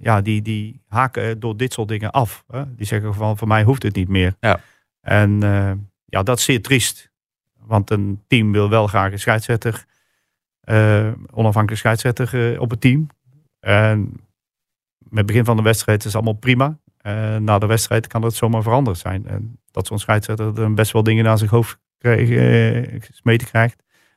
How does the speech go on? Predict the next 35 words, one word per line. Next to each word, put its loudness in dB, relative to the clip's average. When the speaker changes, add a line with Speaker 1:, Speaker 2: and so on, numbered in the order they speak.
Speaker 1:
En -8
te -2
horen 2
krijgt, 0
eh, -4
waar-, -2
waarop -2
hij 2
besluit, -2
eh, -6
die 0
dingen, 2
die -18
situaties 0
maak 2
ik 2
ook -2
mee, -2
om -6
te -8
stoppen. 0
Speaker 2:
Ja. -8
Speaker 1:
Ik 2
van, 2
eh, 6
"Het 2
is 0
prima, 4
maar 0
ik -2
doe 2
het 0
voor 2
mijn 4
plezier. 4